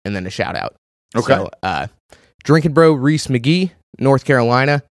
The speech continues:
Speaker 1: Uh, that is my dude. I've known him for twenty years. We were in kindergarten together.
Speaker 2: Hell
Speaker 1: So
Speaker 2: yeah.
Speaker 1: that's my guy. And, uh, shout out Officer Tyler Mora, Waxahachie P D.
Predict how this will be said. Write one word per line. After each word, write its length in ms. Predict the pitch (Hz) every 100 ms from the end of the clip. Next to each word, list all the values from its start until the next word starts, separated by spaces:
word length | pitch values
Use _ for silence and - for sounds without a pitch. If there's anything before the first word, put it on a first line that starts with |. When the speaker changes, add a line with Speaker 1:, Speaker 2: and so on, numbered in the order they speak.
| _ _ -
Speaker 1:
Uh, 80 | 110
that 180 | 107 107
is 100 | 107
my 140 | 110
dude. 300 | 104 117 120
I've 100 | 120
known 200 | 113 113
him 80 | 113
for 160 | - 104 _ _ -
twenty 280 | - 123 113
years. 340 | 117 120 117
We 80 | 113
were 80 | 104
in 80 | 104
kindergarten 540 | - 120 117 113 113 - _
together. 400 | 113 110 110 110 _ _ -
Speaker 2:
Hell 100 | 120
Speaker 1:
So 140 | 104
Speaker 2:
yeah. 280 | 101 _ - _ _ _ _
Speaker 1:
that's 180 | 104 -
my 120 | 104
guy. 320 | 104 98 101 - -
And, 200 | 104 104
uh, 100 | 101
shout 300 | 104 135 123
out 200 | 127 - -
Officer 580 | 113 110 - 131 123 117
Tyler 360 | - 127 120 120
Mora, 340 | 117 123 131 131
Waxahachie 640 | - 104 - 107 107 117 101
P 140 | 110
D. 240 | 113 127